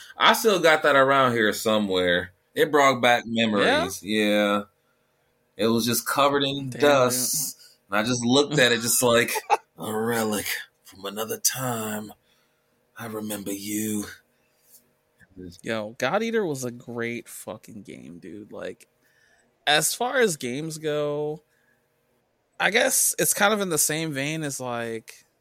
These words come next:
Speaker 2: Monster Hunter.
Speaker 1: Yeah.
Speaker 2: In a way. You're out there taking on these big-ass creatures that are stronger and faster than you, with, like, a team of people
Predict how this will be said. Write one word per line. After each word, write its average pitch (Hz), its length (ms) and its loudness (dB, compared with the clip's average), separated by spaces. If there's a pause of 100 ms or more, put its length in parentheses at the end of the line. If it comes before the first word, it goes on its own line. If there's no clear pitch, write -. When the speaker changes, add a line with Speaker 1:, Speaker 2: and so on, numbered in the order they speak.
(220)
Speaker 2:
Monster 147 420 -6
Hunter. 254 400 -8 (240)
Speaker 1:
Yeah. 175 340 -2 (440)
Speaker 2:
In 170 120 -8
a 220 60 -4
way. 254 340 -4 (1120)
You're 127 400 -8
out 151 300 -4
there 160 460 -4
taking 151 440 -6
on 151 140 -10
these 135 240 -10
big-ass 143 580 -8
creatures 143 600 -10
that 120 120 -12
are 110 40 -12
stronger 131 460 -10
and 127 120 -10
faster 127 380 -10
than 127 220 -12
you, 127 300 -10
with, 113 120 -16
like, 120 120 -16
a - 40 -20
team 131 280 -10
of 127 100 -12
people 123 720 -12